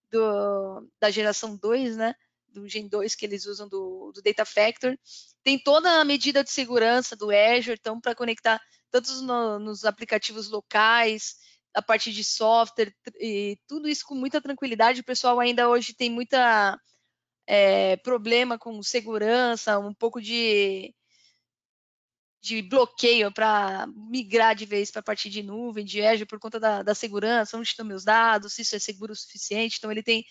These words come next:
toda essa parte de segurança do Azure também, que é muito importante. Tem, inclusive, um, um, uma central ali de segurança do Azure, com todas as informações, que, tudo que você pode controlar. Então, ele tem essa segurança também.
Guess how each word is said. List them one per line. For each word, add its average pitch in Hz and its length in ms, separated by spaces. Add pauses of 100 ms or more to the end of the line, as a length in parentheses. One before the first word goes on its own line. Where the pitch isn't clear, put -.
(240)
toda 254 140
essa 262 160
parte 247 300
de 208 80
segurança 220 500
do 202 220
Azure 214 320
também, 208 280
que 220 140
é 214 80
muito 208 380
importante. 208 600 (300)
Tem, 226 140
inclusive, 220 400
um, 196 440
um, 208 220
uma 214 160
central 214 580
ali 214 220
de 196 140
segurança 208 520
do 202 120
Azure, 202 320 (320)
com 208 80
todas 254 240
as 247 60
informações, 226 580
que, 208 180 (120)
tudo 294 180
que - 80
você - 80
pode 214 220
controlar. 208 400
Então, 220 240
ele 220 120
tem 226 200
essa 220 160
segurança 202 440
também. 220 400